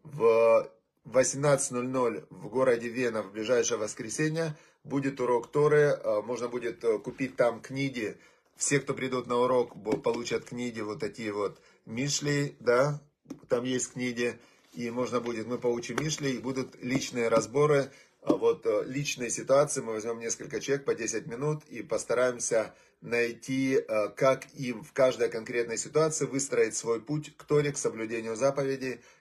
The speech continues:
и к выполнению воли Всевышнего. Надеюсь, что будет очень интересно, весело, полезно. Поэтому жду вас в Вене. Если вы сами приехать не сможете,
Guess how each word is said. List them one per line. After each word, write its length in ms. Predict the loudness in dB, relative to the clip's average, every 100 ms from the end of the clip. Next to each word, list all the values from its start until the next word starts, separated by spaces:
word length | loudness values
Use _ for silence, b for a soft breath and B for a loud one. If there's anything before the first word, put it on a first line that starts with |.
| -12
и 100 | -10
к 80 | -8
выполнению 580 | 0 0 0 -4 -4
воли 220 | 0 0 0
Всевышнего. 580 | -4 -4 -6 -6 -6
Надеюсь, 340 | -6 -6 -2 -2
что 120 | -4
будет 260 | -8 -6 -6
очень 220 | -8 -12
интересно, 680 | -12 -2 -2 0 -2 -4 b b b b _
весело, 760 | -6 -2 0 2 4 4 2 -2
полезно. 600 | 0 0 -2 0 -2 0
Поэтому 380 | -2 0 -2 -6
жду 160 | -2
вас 240 | 2 2 0
в 20 |
Вене. 260 | -2 -2 -2
Если 260 | -4 -6
вы 100 | -6
сами 280 | -4 -4 -4
приехать 340 | -6 -6 -6 -6
не 80 |
сможете, 720 | -6 0 0 0 2 2 2